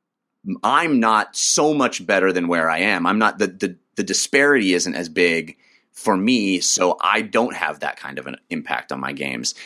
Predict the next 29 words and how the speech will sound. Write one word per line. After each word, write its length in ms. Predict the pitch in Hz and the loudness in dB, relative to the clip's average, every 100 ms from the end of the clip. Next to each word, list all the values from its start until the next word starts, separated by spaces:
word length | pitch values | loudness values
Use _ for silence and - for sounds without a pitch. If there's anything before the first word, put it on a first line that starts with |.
| - | -6
and 120 | 104 | -2
I 100 | 101 | -2
am 320 | 107 110 104 | 0 0 0
much 220 | 90 87 | -2 -4
more 140 | 92 82 | -4 -4
at 80 | 76 | -4
the 80 | |
mercy 300 | 78 73 - | -4 -4 -6
of 60 | 69 | -6
my 100 | 71 | -6
teammates, 460 | 71 80 71 78 78 | -8 -8 -6 -6 -6
and 80 | 76 | -4
I 60 | |
sort 180 | - 87 | -2 -2
of 80 | 85 | -2
just 160 | 92 | -2
have 100 | 92 - | -2 -2
to 80 | |
stick 220 | 90 - - | -2 -2 -2
where 100 | 98 | -2
I 20 | |
am. 100 | 110 - - | -2 -6 -8
And 80 | - | -2
it's 120 | 196 | 0
a 40 | 185 | 0
bummer, 640 | 123 220 294 127 110 135 - _ - | 0 2 4 4 4 2 -4 _ -2
and 120 | 139 | 2
maybe 200 | 175 175 | 4 4
it's 200 | 151 - | 2 0